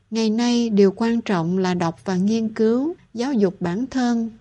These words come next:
Trong cuộc phỏng vấn của đài phát thanh Vatican, Vatican News, Sơ nhấn mạnh, "Tôi cũng khuyến khích các nữ tu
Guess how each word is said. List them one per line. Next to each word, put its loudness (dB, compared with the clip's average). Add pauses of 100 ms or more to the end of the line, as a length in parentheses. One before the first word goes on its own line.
(560)
Trong -2
cuộc -2
phỏng -2
vấn 0
của -4
đài 0
phát -8
thanh -6
Vatican, -2 (120)
Vatican -4
News, 2 (340)
Sơ -2
nhấn 0
mạnh, 0 (360)
"Tôi -4
cũng 0
khuyến 0
khích 0
các -6
nữ -2 (100)
tu 0